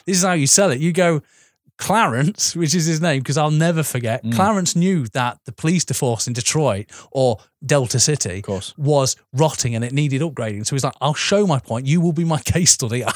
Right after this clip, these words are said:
Speaker 1: will blow your limbs <laughs> off and shoot you to death, and you will become a cop."
Speaker 2: Yeah.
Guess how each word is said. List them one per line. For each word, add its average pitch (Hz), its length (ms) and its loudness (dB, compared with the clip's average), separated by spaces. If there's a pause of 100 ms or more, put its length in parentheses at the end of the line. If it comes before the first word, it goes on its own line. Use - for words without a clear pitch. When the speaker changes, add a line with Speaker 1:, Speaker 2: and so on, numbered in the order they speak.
(100)
Speaker 1:
will 202 180 0
blow 214 260 4
your 208 340 2
limbs - 380 2
<laughs> - 60 -10
off - 320 -6
and 220 120 -2
shoot 220 260 2
you 208 160 -2
to - 160 -2
death, 202 760 -2
and 202 120 0
you 226 80 2
will 220 100 2
become 214 340 -2
a 180 40 0
cop." 165 420 -2 (100)
Speaker 2:
Yeah. 202 160 0